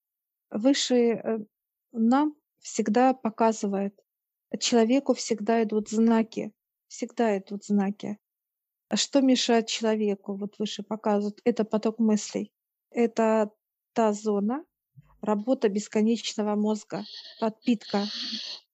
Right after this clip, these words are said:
информации, неумение, незнание, они показывают, это нас не волнует,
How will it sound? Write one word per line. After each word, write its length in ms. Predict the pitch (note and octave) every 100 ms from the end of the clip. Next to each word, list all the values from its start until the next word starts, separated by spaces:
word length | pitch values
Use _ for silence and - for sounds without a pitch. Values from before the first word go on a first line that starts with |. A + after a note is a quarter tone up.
| _ _ _
информации, 960 | B3 A3 A#3+ A3 G#3 G3 G3+ - C#4+ F4+ _ _ _ _ _ _ _ _
неумение, 720 | A3+ A3+ B3 B3 C4+ A3+ G3+
незнание, 800 | G3 G#3+ G#3+ B3+ D#4+ D4 G3 G3 G#3 _ _ -
они 320 | - G#3 A3
показывают, 760 | G#3 G#3+ A#3 G#3+ G3+ G3 G3 -
это 220 | B3 A#3
нас 280 | A3+ A3 -
не 60 | A3
волнует, 460 | G#3+ G#3 G3+ F3+